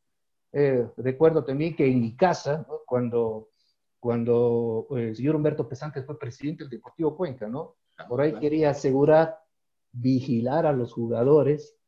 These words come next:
Speaker 1: vigilar a los jugadores, y, y en el barrio de, de, de la Chola Cuencana, eh, el señor Humberto Pesantes,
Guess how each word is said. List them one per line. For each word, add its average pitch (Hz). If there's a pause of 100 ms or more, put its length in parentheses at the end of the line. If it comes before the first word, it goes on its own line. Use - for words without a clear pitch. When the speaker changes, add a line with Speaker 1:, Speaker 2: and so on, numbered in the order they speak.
(300)
Speaker 1:
vigilar 120
a 160
los 147
jugadores, 143 (540)
y, 135
y 147
en 151
el 143
barrio 208
de, 160
de, 143
de 139
la 139
Chola 190
Cuencana, 160 (720)
eh, 123
el 131
señor 147 (340)
Humberto 160
Pesantes, 151